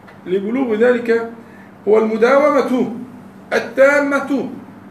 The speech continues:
على ذكر الله تبارك وتعالى. والآية صريحة: "ويتفكرون في خلق السماوات والأرض". يتفكرون فيما خلق الله عز وجل في السماوات والأرض.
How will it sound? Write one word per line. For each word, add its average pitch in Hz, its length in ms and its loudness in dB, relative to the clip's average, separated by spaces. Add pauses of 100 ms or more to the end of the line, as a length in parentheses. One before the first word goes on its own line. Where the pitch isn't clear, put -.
على 208 180 0
ذكر 247 160 -2
الله 190 140 -4
تبارك - 260 -8
وتعالى. - 300 -20 (2750)
والآية 247 580 -2 (140)
صريحة: 202 420 -2 (1500)
"ويتفكرون 247 840 0
في 220 160 -4
خلق 226 280 -6
السماوات 185 640 -6
والأرض". 139 360 -10 (2750)
يتفكرون 202 680 -4
فيما 269 240 -4
خلق 269 360 -4
الله 226 320 -8
عز 190 180 -10
وجل 180 320 -8
في 180 100 -16
السماوات 160 560 -14
والأرض. 147 440 -18